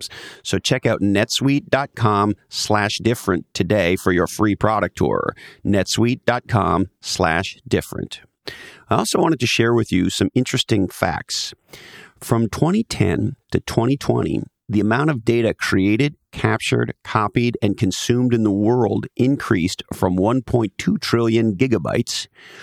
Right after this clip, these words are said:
to fifty-nine trillion gigabytes. That's almost five thousand percent growth in a decade. There are very few things that grow like that. And the reason data is growing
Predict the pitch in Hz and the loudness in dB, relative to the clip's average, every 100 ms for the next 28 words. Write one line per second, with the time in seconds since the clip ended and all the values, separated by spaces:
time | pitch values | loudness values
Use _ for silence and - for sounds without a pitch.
0 | - - 110 - - 127 - 117 107 123 | -18 -2 -2 0 -2 -2 0 2 4 4
1 | 147 117 90 - - 104 87 85 64 78 | 4 2 2 -2 0 2 4 2 0 -2
2 | - - 101 82 67 - - - - - | -6 -2 0 0 -2 -4 -6 -10 -12 -16
3 | _ - - _ - 113 147 170 151 110 | _ -20 -20 _ -4 -2 0 0 0 0
4 | - - 127 143 - - 143 143 147 143 | -2 -2 0 -2 -6 -6 -2 0 0 -2
5 | 131 131 - 127 95 117 110 107 - - | -2 0 0 0 0 2 2 0 -2 -10
6 | - _ _ 110 104 90 107 - - - | -20 _ _ 0 2 2 0 0 -2 -2
7 | - - - - - _ - 123 117 104 | -8 -14 -20 -20 -20 _ -2 0 2 2
8 | 131 120 117 98 110 104 98 - 98 104 | 2 2 0 2 2 2 0 0 2 2
9 | 92 62 - - - - _ - - - | 2 0 -2 -2 -2 -8 _ -20 -20 -18
10 | - - - 113 113 170 160 120 107 95 | -18 -16 -6 -2 2 2 2 2 2 2
11 | 90 - 95 - - 113 | 0 2 0 0 0 -2